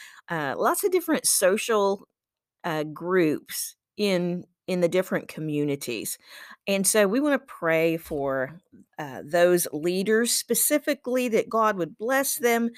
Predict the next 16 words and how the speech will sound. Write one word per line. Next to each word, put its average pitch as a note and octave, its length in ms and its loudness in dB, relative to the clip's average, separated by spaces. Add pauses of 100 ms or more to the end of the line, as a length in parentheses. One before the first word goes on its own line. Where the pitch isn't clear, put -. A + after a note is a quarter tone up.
(360)
and A#3 140 0
that A#3 100 2
they C4 160 6
would C4 180 2
enjoy B3 1000 0 (340)
what G3+ 400 0
they're F3+ 240 -2
doing, D#3 720 -4 (240)
'cause G3 200 -8
it A#3+ 160 0
is A#3 240 2
very C4+ 360 0
easy G3+ 440 0
to E3 80 -2
get E3 320 2
depleted, D#3+ 960 -2